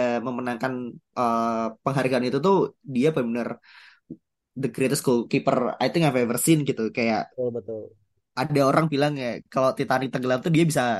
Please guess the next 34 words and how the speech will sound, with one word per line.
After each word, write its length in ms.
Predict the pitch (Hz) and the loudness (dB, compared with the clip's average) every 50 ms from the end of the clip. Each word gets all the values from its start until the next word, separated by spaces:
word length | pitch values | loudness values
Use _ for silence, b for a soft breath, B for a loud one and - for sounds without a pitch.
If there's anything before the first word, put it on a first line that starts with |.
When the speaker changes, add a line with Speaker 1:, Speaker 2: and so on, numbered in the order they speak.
| 82 120 | -4 -8
Speaker 1:
nge-save 300 | 127 - - 131 - 151 156 | -8 -4 -4 0 2 2 2
itu, 120 | 156 170 139 113 | 4 2 2 2
men, 120 | 120 123 123 123 | 0 -2 -4 -6
gitu. 120 | 117 117 113 - - | -4 0 0 2 2
Itu 100 | 240 233 185 175 | 2 2 2 2
s-, 80 | - 196 | 0 -2
Speaker 2:
<laughs> 120 | 165 - | -2 -2
Speaker 1:
saking, 240 | - 151 - 160 143 147 - B B B B B B - - | -2 0 0 0 0 0 -4 B B B B B B -4 -4
saking 200 | 139 - 160 156 156 | -2 0 0 0 0
jago 140 | 160 131 - 135 127 131 | 0 -2 0 0 0 0
De 40 | 123 139 | 2 2
Gea 160 | 143 143 143 131 127 | 4 4 4 4 2
gitu. 100 | 110 120 147 | 2 2 2
Deh, 100 | 147 139 - _ _ _ _ _ _ _ _ _ _ _ _ - | 0 0 -2 _ _ _ _ _ _ _ _ _ _ _ _ -6
pertanyaan 300 | 139 139 160 160 165 160 | -4 0 0 0 2 2
terakhir 200 | 165 165 170 170 143 | 2 4 4 4 2
lah, 80 | 120 113 | 0 -2
ngomong-ngomong 400 | 127 127 127 131 131 143 156 151 156 156 147 | -4 -6 -4 -4 -2 -2 -2 -2 -2 -4 -2
soal 140 | 127 107 123 - | 0 -2 0 -2
pertandingan, 420 | 120 - 139 139 131 120 135 151 165 | -2 -2 -2 -2 -2 -4 -2 -2 0
menurut 180 | 160 156 151 175 175 | 0 0 0 4 4
lo 60 | 185 175 147 - - _ _ _ _ _ - 139 | 6 6 4 2 -4 _ _ _ _ _ -4 -2
apa 100 | 143 170 160 - | -2 -2 -2 -4
pertandingan 360 | - - 131 131 135 135 127 120 | -2 -2 -2 -2 -2 -4 -4 -4
yang 100 | 113 110 120 | -6 -2 -2
paling 140 | 120 123 123 | -2 -2 -2
berkesan, 320 | - - - 127 - 135 123 110 | -6 -6 -6 -2 -2 -2 -2 -2
men, 100 | 98 104 107 _ | -8 -12 -16 _
s-, 100 | - - - 117 | -16 -10 -6 -4
eh, 140 | 110 107 107 104 | -4 -4 -6 -8
tentang 200 | - 104 104 104 110 107 | -10 -10 -10 -8 -8 -8
David 160 | 117 113 123 - | -8 -8 -8 -6
De 40 | 113 110 | -6 -6
Gea? 180 | 98 92 90 | -8 -8 -10